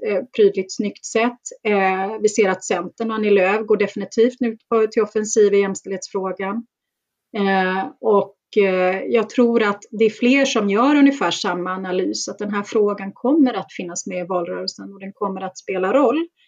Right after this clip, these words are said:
Och jag hoppas ju att vårt eget parti inte gör om misstaget att underskatta potentialen och möjligheterna i jämställdhetsfrågan. Inte minst, som sagt var, med tanke på att det här är ett område där den svenska socialdemokratin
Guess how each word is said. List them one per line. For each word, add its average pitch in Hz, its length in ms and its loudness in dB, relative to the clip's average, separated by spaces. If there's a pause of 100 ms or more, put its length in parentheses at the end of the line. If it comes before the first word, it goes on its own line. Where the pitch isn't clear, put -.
(420)
Och 208 240 2
jag 208 160 2
hoppas 233 380 -2
ju 302 60 4
att 262 160 0
vårt 202 240 0
eget 220 460 0
parti 190 500 0
inte 214 460 -2
gör 226 240 4 (100)
om 277 400 4
misstaget 175 760 -2
att - 100 -18 (160)
underskatta 247 800 0
potentialen 190 840 -2
och 185 60 -4
möjligheterna 202 960 0 (580)
i - 20 8
jämställdhetsfrågan. 185 960 0
Inte 277 340 6
minst, 302 360 6
som 269 120 4
sagt 233 280 -4 (100)
var, 180 180 0
med 208 160 -4
tanke 214 280 -2
på 196 160 -4
att 185 160 -2
det 208 80 -2
här 320 420 4
är 214 60 2
ett - 140 -4
område 190 540 -4
där 196 160 -2
den 190 120 -4
svenska 214 360 -4
socialdemokratin 208 1300 -2